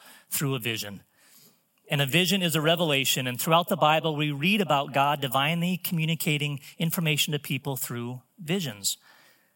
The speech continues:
where the word of the Lord came to Abraham in a vision, telling him that his offspring would number the stars in the sky. And Isaiah received a vision concerning Judah and Jerusalem. And the Lord called to Ananias in a vision to go to Paul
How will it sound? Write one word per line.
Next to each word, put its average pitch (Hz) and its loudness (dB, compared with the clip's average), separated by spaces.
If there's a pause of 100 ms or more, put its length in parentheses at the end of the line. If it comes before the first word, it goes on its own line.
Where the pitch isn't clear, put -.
(400)
where 131 -2
the 131 -4
word 165 0
of 180 -2
the 180 0
Lord 170 -2
came 175 0
to 170 -2
Abraham 131 -2
in 113 -4
a 113 -6
vision, 107 -6 (760)
telling 170 0
him 156 0
that 147 0
his 123 -2
offspring 151 0
would 120 -6
number 135 -2
the 113 -6
stars 131 -2
in 117 -8
the 113 -8
sky. 113 -2 (840)
And 139 0
Isaiah 151 2
received 135 -2
a 131 -2
vision 120 -4
concerning 139 -2
Judah 123 -4 (340)
and 123 -8
Jerusalem. 127 -2 (1000)
And 151 0
the 151 2
Lord 185 0
called 185 0
to 185 0
Ananias 175 2
in 165 0
a 143 -2
vision 139 -2
to - -4
go 160 0
to 165 0
Paul 175 0